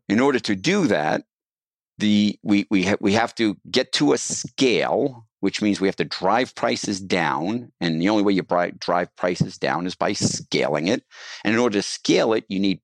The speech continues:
policy to encourage and make up that delta between the economics needed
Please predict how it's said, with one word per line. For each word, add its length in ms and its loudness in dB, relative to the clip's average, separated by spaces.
policy 560 -2
to 200 -6
encourage 840 -2
and 220 0
make 220 0
up 200 -2
that 260 -4
delta 640 0
between 440 0
the 260 0
economics 680 0
needed 640 2